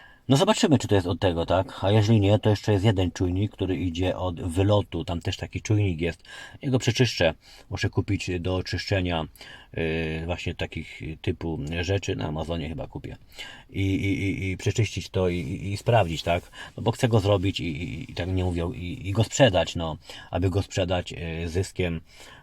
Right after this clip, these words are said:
No i prawdopodobnie, y, będę chciał kupić może drugi taki projekt.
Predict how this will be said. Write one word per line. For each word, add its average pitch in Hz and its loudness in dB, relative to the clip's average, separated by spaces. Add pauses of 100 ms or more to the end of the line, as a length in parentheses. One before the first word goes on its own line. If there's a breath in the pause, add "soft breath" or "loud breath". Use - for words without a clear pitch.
(120)
No 202 -2
i 175 2
prawdopodobnie, 95 2 (600)
y, 85 -6
będę 85 -4
chciał 80 -4 (320)
kupić 85 -4
może 80 -6
drugi 101 2
taki 92 -2
projekt. 87 -2